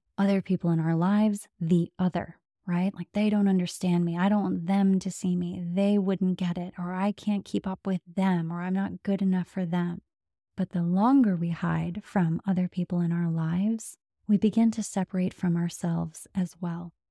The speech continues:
And so there's that relationship, that connection with the outside world and that connection with the self. And yes, is it very beneficial to take that downtime, to center yourself, to spend time alone?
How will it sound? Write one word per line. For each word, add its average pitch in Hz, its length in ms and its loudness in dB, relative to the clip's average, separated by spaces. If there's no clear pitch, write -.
And 185 220 4
so 185 400 0
there's 190 240 0
that 196 240 0
relationship, 190 840 0
that 185 220 0
connection 208 420 2
with 196 140 4
the 196 80 0
outside 185 400 0
world 196 320 2
and 180 140 2
that 180 140 -2
connection 190 440 0
with 180 120 0
the 185 80 -6
self. 208 440 -2
And 180 120 0
yes, 180 460 -2
is 190 180 -8
it - 120 -8
very 190 480 0
beneficial 180 640 -4
to 180 100 -8
take - 300 -8
that 180 260 -8
downtime, 175 680 -4
to 180 160 -10
center 196 380 -2
yourself, 175 440 -8
to - 80 -14
spend 190 400 -2
time 180 200 -2
alone? 180 360 2